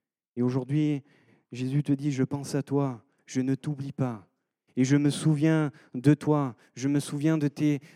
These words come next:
de tes pro-, de, des promesses que j'ai pu faire sur ta vie. Je me souviens de, de, de, de l'alliance que j'ai faite avec toi. Je me souviens de,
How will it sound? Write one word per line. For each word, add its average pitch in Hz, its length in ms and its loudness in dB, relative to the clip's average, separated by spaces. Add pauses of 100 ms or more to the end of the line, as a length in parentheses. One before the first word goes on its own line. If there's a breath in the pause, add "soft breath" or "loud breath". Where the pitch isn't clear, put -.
(100)
de 135 120 0
tes 139 180 -4
pro-, 147 280 -6
de, 135 160 2
des 135 180 0
promesses 160 460 0
que 147 80 0
j'ai 135 160 0
pu 143 100 -2
faire 143 240 0
sur - 180 -8
ta 143 160 -2
vie. 143 280 -4 (240 loud breath)
Je 139 120 0
me 143 140 4
souviens 156 480 0
de, 143 300 2 (200 loud breath)
de, 135 240 4
de, 131 240 2 (240 soft breath)
de 131 140 2
l'alliance 160 560 2
que 143 100 -2
j'ai 131 180 -2
faite 139 260 -2
avec 123 240 -2
toi. 131 320 -2 (180 loud breath)
Je 135 140 -2
me 151 100 4
souviens 156 480 0
de, 147 160 0